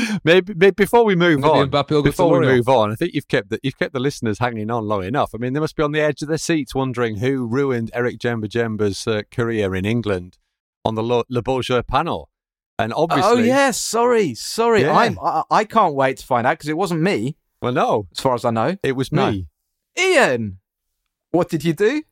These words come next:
Speaker 1: Well, actually, I didn't do, I, I just did my job and I reported what, faithfully what Eric Djemba-Djemba said to me, 'cause I'll, I'll just, I'll keep this brief. Cameroon were playing a, a friendly in the Paris region. I went there in about two thousand and four, something like that,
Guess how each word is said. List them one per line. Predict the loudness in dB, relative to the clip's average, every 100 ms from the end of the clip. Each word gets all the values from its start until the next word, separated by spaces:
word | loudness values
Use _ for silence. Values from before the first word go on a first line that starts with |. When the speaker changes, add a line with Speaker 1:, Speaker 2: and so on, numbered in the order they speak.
| _ _ _
Speaker 1:
Well, | -2 0
actually, | -2 0 2
I | 2
didn't | 0 -4 -4
do, | 0
I, | 0 2
I | 0
just | 0 -4
did | -4 -2
my | -2
job | -2 0 0 -2
and |
I | -2
reported | -2 -4 -2 0 -2 -4
what, | -4 -4 _ _ _
faithfully | 0 0 -4 -4
what | -2 -2
Eric | -2 -2 -2
Djemba-Djemba | -2 -2 -2 -2 -2 -4 -6
said | -6 -6
to | -4
me, | -2 -2
'cause | -2 -4 -6 _ _ _
I'll, | -2 -2 -2
I'll | -4
just, | -4 -8
I'll | -4 -2 -2
keep | -4 -4
this | -4
brief. | -4 -4 -4 -8 _ -4
Cameroon | -4 -2 -2 -2
were | -4
playing | -2 -2 -2 -4 -8
a, | -6 -4
a | -4
friendly | -2 -4 -2 -4 -2
in | -2
the | -2
Paris | -2 -4 -6 -4
region. | -4 -2 -2 -2 -8 _ _
I | -4 -2
went | -2 -4 -4
there | -2 0 0
in |
about | 0 -2 -4 -4
two | -4
thousand | -2 -2 -2 -4
and | -6
four, | -4 -2 0 -2
something | -2 -6 -4
like | -6 -4
that, | -4 -4